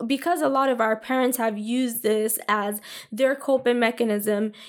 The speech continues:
you know, when people have wronged them, it's this thing that people have weaponized against them and said, "Hey, be vir-, be a virtuous woman," or, "Hey, you know, children don't disobey their parents," or, "Hey, you need to be more forgiven."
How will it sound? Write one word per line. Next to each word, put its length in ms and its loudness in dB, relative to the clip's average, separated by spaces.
you 120 0
know, 120 2
when 200 2
people 260 2
have 280 0
wronged 340 2
them, 320 2
it's 180 2
this 280 0
thing 340 0
that 180 0
people 220 0
have 220 -2
weaponized 920 0
against 500 0
them 160 0
and 180 -4
said, 300 0
"Hey, 400 2
be 140 0
vir-, 240 0
be 180 0
a 80 2
virtuous 640 0
woman," 400 2
or, 220 2
"Hey, 560 2
you 140 0
know, 240 2
children 500 0
don't 220 2
disobey 500 0
their 220 0
parents," 520 0
or, 160 2
"Hey, 480 2
you 100 -2
need 200 2
to 100 -2
be 100 2
more 280 2
forgiven." 800 0